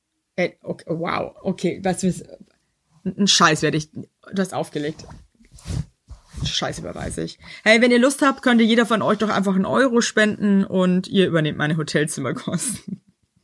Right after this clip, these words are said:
Also, wer Bock hat, ähm, einen Euro zu überweisen, der kann mir ja schreiben. Ähm, einfach dann gleich so von vorne einfach ein Euro.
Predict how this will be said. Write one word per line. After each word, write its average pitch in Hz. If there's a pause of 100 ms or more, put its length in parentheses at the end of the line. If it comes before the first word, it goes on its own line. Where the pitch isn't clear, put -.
(920)
Also, 240
wer 220
Bock 262
hat, 294
ähm, 220
einen 208
Euro 247
zu 240
überweisen, 202
der 196
kann 196
mir 185
ja 170
schreiben. 143
Ähm, 175
einfach 185
dann 196
gleich 180
so 196
von 175
vorne 170
einfach 156
ein 156
Euro. 135